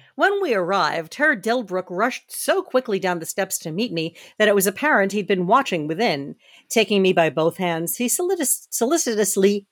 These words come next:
led me in. The officer saluted me and was turning to withdraw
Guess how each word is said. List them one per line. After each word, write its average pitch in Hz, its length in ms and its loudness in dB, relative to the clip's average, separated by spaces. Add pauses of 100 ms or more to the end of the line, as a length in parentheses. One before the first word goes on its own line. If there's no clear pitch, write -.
led 156 180 -2
me 175 180 2
in. 147 300 2 (300)
The 175 100 4
officer 165 400 0
saluted 226 460 -2
me 165 160 -2
and 185 120 -2
was 240 160 -4
turning 160 360 -6
to - 120 -14
withdraw 185 560 -2